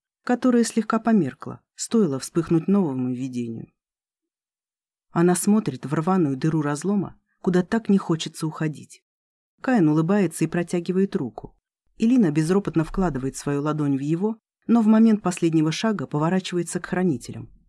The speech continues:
и в изумлении замирает. Рядом с Дарионом стоит Леорин, который одобрительно кивает, отчего Илине становится немного спокойней. Закрыв глаза, она шепчет слова древнего заклинания,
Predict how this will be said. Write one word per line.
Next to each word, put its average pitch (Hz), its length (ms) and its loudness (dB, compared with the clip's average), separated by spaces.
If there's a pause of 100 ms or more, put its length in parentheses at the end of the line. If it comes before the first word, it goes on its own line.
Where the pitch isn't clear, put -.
и 240 120 2
в 220 80 4
изумлении 170 520 4
замирает. 156 680 -2 (840)
Рядом 208 340 4
с 160 60 2
Дарионом 185 400 4
стоит 185 360 0
Леорин, 196 480 0 (140)
который 151 340 0
одобрительно 160 540 2
кивает, 160 500 -6 (300)
отчего 220 320 0
Илине 202 400 4
становится 160 540 0
немного 143 360 0
спокойней. - 600 -10 (920)
Закрыв 208 420 -4
глаза, 156 400 -4 (280)
она 214 220 4
шепчет - 400 -2
слова 147 280 -4
древнего 143 440 0
заклинания, 156 680 -2